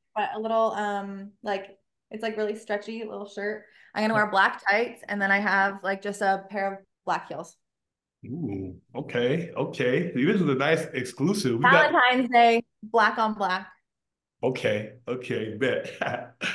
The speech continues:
Speaker 2: Um, all right, so at this All-Star Weekend coming up, when this episode drops, it'll be the Monday after everybody's kind of decompressed from the, the,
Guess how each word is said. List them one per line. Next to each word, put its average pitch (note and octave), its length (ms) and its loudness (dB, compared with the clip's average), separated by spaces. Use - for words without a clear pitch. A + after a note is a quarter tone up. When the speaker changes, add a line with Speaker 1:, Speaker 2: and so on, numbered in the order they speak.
Speaker 2:
Um, C#3 540 2
all C3+ 160 4
right, A#2+ 120 2
so C#3 120 -2
at D#3+ 180 2
this E3+ 160 4
All-Star D3+ 360 0
Weekend D3 220 -4
coming C#3 200 -2
up, B2 360 -4
when A#2+ 160 -4
this C#3 100 0
episode C3 380 0
drops, A#2+ 340 -2
it'll A#2+ 80 -6
be A#2 420 -6
the A#2+ 80 0
Monday C3 360 2
after A#2+ 560 0
everybody's A#2+ 480 2
kind A#2+ 140 -2
of G#2+ 80 -8
decompressed A#2+ 560 -2
from A#2 180 0
the, A2+ 240 -8
the, A#2+ 80 -12